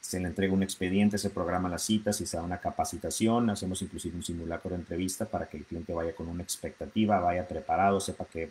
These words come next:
a dónde ir, qué le van a preguntar, qué debe de contestar, pueda regresar y recibir sus documentos una vez que el caso sea aprobado.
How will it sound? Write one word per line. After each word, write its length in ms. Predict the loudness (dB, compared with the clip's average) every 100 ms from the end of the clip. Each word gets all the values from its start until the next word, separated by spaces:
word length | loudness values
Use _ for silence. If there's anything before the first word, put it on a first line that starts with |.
| -6
a 40 |
dónde 260 | -6 -4 2
ir, 260 | 2 2 -4 -16 -20 _
qué 100 | -4
le 80 | -2
van 160 | -2 -2
a 80 |
preguntar, 640 | -4 -6 -2 6 6 6 0
qué 140 | -4
debe 180 | -2 -2
de 100 | -4
contestar, 680 | -6 -8 -4 6 6 6 2 -16 _ -4
pueda 180 | 0 0
regresar 540 | 0 -2 2 4 4
y 60 | 2
recibir 340 | -4 -4 -4
sus 120 | -6 -8
documentos 440 | -8 -10 -8 -6
una 120 | -4
vez 120 | -4
que 80 | -6
el 60 | -6
caso 240 | -6 -4
sea 140 | -6 -6
aprobado. 540 | -4 -2 0 -2